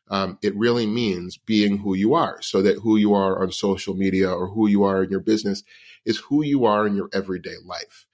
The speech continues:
And it's always been a challenge to unite those things. And I think now, though,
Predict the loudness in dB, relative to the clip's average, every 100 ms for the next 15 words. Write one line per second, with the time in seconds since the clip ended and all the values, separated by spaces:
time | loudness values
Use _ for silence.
0 | _ _ _ -2 0 0 -2 0 0 0
1 | -2 -2 -6 -8 -6 -8 -8 -16 _ _
2 | 0 2 0 -2 -4 -6 -10 -12 -16 -18
3 | -10 -8 -4 -2 -4 -2 -2 0 0 0
4 | 0 -2